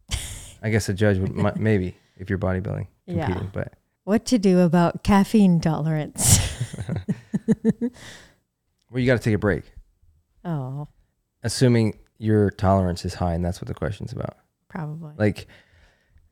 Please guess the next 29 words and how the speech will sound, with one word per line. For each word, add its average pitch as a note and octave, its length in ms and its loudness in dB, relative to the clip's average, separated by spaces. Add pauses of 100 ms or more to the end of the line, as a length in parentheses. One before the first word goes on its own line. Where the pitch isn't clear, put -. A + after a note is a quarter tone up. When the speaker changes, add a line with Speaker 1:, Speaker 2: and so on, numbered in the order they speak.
Speaker 2:
you A#2+ 260 4
can C3+ 140 2
just C3 200 2
keep A#2+ 280 2
scooping, G#2+ 840 2 (300)
scoop - 480 0
after F#2 360 -2
scoop G2+ 360 0
after F2 260 -4
scoop F#2+ 320 -4
of F2+ 100 -6
your F2+ 100 -4
pre-workout. F2+ 680 -2 (100)
Speaker 1:
Whoa. E3 260 -8 (460)
Speaker 2:
And G2+ 240 -2
it'll A2 260 2
work F#2+ 420 -2 (800)
to A#2+ 100 -2
a G2+ 60 0
certain F#2 260 -2
point, F2+ 240 -2
and F2+ 100 -2
then F#2 340 -4
you'll G#2 200 -2
either F#2+ 200 -2
die F#2 400 -2
or E2 380 -6
Speaker 1:
Oh, A#3 180 -4
no. F#3 320 -4